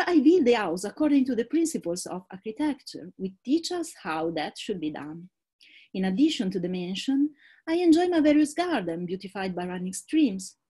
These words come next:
retreats wherein I always find some pleasant occupation for my time. I especially delight in its extremely comfortable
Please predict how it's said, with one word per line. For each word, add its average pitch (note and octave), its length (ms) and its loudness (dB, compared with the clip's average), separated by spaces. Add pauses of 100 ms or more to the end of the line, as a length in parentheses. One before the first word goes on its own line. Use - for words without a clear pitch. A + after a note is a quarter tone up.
(440)
retreats C4+ 560 2
wherein G3 400 0
I G#3 140 -4
always C4 480 0
find F#3 380 -6
some F#3 220 -6
pleasant F#3 300 -4
occupation F3+ 480 -8
for E3 120 -8
my D3+ 120 -6
time. E3 480 -8 (420)
I F3+ 60 -4
especially F#3+ 540 -2
delight A#3+ 440 2
in B3 80 2
its F#3+ 220 -8
extremely G3+ 600 -2
comfortable C4 760 0